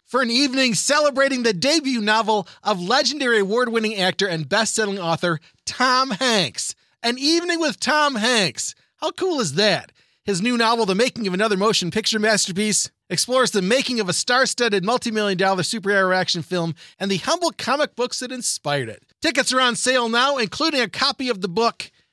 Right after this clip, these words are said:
Not sure whether he'll be signing or not. You can get those tickets at auditoriumtheater dot org. And make sure you spell theater, T H E A T R E dot org. Should be a fun night. Speaking of thrillers and action, if you haven't seen Amazon's The Night Agent out,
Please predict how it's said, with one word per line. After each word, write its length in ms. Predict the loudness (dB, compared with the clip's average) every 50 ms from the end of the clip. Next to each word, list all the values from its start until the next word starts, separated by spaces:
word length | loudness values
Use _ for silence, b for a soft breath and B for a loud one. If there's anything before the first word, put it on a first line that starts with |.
| _ _ _ _
Not 200 | -4 -4 -2 -2
sure 180 | -2 0 0 0
whether 220 | 0 0 0 0
he'll 100 | 0 0
be 140 | -2 -2 -4
signing 400 | -4 -2 0 2 2 2 0 0
or 80 | 0 0
not. 280 | 2 2 2 0 -2 b b b _
You 140 | -6 -4 -2
can 80 | 0 0
get 180 | 0 0 2
those 220 | 2 2 2 2 2
tickets 420 | 0 0 0 0 -2 -2 -4 -8 b b b
at 140 | -2 -2 -2
auditoriumtheater 1120 | 0 0 2 2 2 2 0 0 0 0 0 0 -2 -4 -8 -8 -6 -4 -2 -2 -2 0
dot 280 | 0 2 0 0 0 0
org. 380 | 0 2 2 2 2 0 -4 -10 b b b b
And 100 | -4 -2
make 160 | -2 0 0
sure 160 | 0 0 0
you 80 | 0 -2
spell 300 | -2 -2 0 -2 -2 -2
theater, 420 | -2 -2 -2 0 2 0 0 0 -4 _
T 240 | -6 -4 -2 0 0
H 240 | 0 0 0 -2 -2
E 140 | 0 0
A 160 | 0 0 0 -2
T 340 | -4 -4 -4 -4 -6 -6 -8 -4
R 220 | 0 2 2 2 0 0
E 320 | -2 0 0 0 0 -2 -4 B B B B _
dot 280 | -4 -2 -2 -2 -6 -10 -18 _
org. 480 | -2 2 2 4 4 2 0 -4 -10 -10
Should 240 | -6 -2 -2 -2 -2
be 100 | 0 -2
a 60 | -2
fun 260 | -2 -2 -2 -2 -2 -2
night. 280 | -4 -6 -10 -16 -20 _ _ _ _
Speaking 380 | _ -10 -4 -4 -4 -2 -2 -4
of 80 | -4
thrillers 460 | -6 -6 0 0 2 4 4 2 2 0
and 100 | 0 2
action, 380 | 2 2 2 2 0 0 0
if 120 | -2 -2 0
you 120 | 0 2
haven't 260 | 2 2 0 -2 -4
seen 240 | -2 -2 0 0 0
Amazon's 640 | 0 0 0 0 0 0 2 2 2 2 2 0 0
The 100 | -2 0
Night 320 | 2 2 2 2 2 2
Agent 320 | 2 2 2 2 2 0 2
out, 300 | 2 2 2 2 0